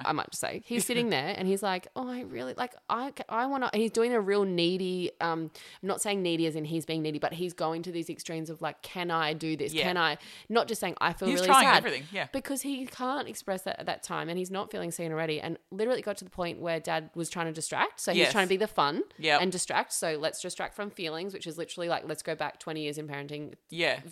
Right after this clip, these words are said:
Speaker 1: Basically even beyond. Thirty, forty, fifty years in parenting. I'm
Speaker 2: Yeah.
Speaker 1: saying twenty like I'm twenty. I'm not twenty.
Speaker 2: <laughs>
Speaker 1: I'm thirty something.
Speaker 2: Oh.
Speaker 1: Anyway, so the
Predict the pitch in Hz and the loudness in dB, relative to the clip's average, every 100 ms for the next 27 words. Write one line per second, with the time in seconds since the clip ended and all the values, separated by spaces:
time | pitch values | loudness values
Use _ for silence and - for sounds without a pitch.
0 | - 160 185 170 160 135 143 147 143 135 | -10 0 2 2 -4 -4 -2 -2 -2 -2
1 | 131 208 - - _ _ _ _ - 160 | -2 -8 -14 -20 _ _ _ _ 0 2
2 | 139 143 156 143 208 151 156 131 135 131 | 2 -2 -2 0 -2 -2 -4 -2 -4 -6
3 | 127 135 - 156 170 147 - 131 120 123 | -8 -10 -8 -2 0 0 -4 -6 -6 -6
4 | - 123 131 127 175 143 139 139 147 131 | -6 -8 -8 -8 -6 -2 4 6 6 6
5 | 139 - 170 151 - 139 127 139 139 127 | 4 4 2 2 -2 -2 -2 -4 -4 -4
6 | 110 - - 214 208 208 151 170 - 185 | -4 -4 0 6 8 8 6 4 2 4
7 | 175 175 - - _ 196 185 | 2 -2 -14 -20 _ 4 4